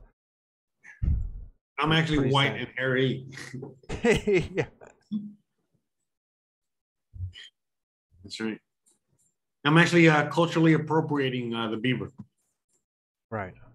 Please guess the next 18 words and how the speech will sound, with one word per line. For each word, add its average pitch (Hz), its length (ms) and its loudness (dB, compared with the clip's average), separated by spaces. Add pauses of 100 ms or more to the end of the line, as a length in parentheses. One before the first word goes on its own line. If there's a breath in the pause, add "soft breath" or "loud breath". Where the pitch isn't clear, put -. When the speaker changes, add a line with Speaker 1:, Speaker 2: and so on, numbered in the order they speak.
(640)
Speaker 1:
Right. 104 260 -8 (560)
Speaker 2:
But 175 340 0 (960 loud breath)
regardless, 165 920 2
um, 123 680 0 (1200)
I 135 100 0
think 175 200 2
we 175 80 2
just 160 220 0
took 170 160 0
the 160 80 -2
show 160 300 4
to 156 160 4
a 151 40 2
next 151 280 0
level 139 320 2
by 139 160 2
doing 131 300 2
this, 135 300 -2